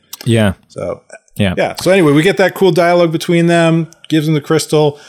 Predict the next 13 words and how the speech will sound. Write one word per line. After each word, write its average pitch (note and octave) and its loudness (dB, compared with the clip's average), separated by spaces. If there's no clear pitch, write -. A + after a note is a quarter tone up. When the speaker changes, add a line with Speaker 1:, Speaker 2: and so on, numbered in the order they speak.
Speaker 2:
and C3+ 0
then C#3+ 2
he D#3 0
hands, D3+ 0
uh, B2+ 0
Clem, D#3+ 0
who B2 0
I A#2+ -4
guess B2 -2
he's A#2 -6
a A#2 -4
hillbilly B2 0
now. G2+ -6